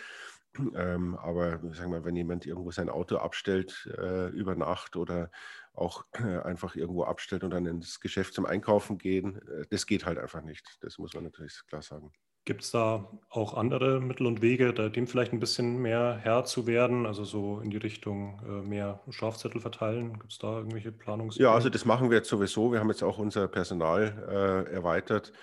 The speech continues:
Speaker 1: haben noch zusätzliche Kräfte, die da auch entsprechend kontrollieren. Und also ich denke auch, wenn man es ehrlich betrachtet, dann ist es auch etwas besser geworden schon, aber es ist noch nicht perfekt. Also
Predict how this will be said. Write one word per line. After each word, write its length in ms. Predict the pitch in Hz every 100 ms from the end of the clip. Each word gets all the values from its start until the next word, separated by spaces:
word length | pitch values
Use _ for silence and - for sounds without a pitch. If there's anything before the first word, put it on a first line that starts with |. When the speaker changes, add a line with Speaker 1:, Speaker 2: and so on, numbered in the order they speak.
| - - - -
Speaker 1:
haben 380 | 92 95 - -
noch 260 | 120 95 90
zusätzliche 600 | - 107 101 - 101 98
Kräfte, 500 | - 98 - 101 95 92
die 80 | 104
da 120 | 98
auch 200 | 73 92
entsprechend 600 | 95 87 - 87 - 95
kontrollieren. 500 | - 87 - 90 101
Und 180 | 107 90 - - - -
also 260 | - 85 92
ich 220 | - -
denke 280 | - 95 -
auch, 260 | 85 92 - -
wenn 200 | 120 101
man 60 | 101
es 100 | -
ehrlich 280 | 98 117 117
betrachtet, 580 | 98 - 82 - 113 95
dann 100 | 87
ist 160 | -
es 100 | 101
auch 180 | 62 85
etwas 280 | 82 87 -
besser 260 | 85 -
geworden 380 | 87 85 85 87
schon, 240 | - 87 85
aber 180 | 87
es 100 | 87
ist 140 | 90 -
noch 80 | 82
nicht 220 | 82 -
perfekt. 400 | 73 78 - -
Also 240 | 82 80